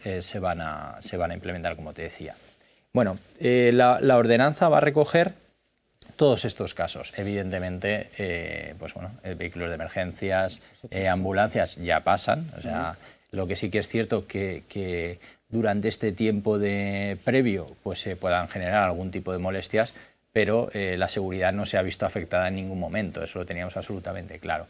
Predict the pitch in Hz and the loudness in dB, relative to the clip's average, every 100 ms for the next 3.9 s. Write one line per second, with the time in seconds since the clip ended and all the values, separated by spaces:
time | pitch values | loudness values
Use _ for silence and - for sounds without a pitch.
0 | - - _ _ - 110 120 123 135 143 | -18 -20 _ _ -2 2 6 8 8 6
1 | 139 120 90 - 101 92 98 90 90 120 | 6 4 4 0 0 2 2 4 4 6
2 | 120 131 - 92 85 90 117 85 85 87 | 6 6 2 -6 -2 0 0 -2 0 0
3 | 87 95 - 95 90 - 104 101 117 | 0 -4 -6 -6 -6 -4 0 0 0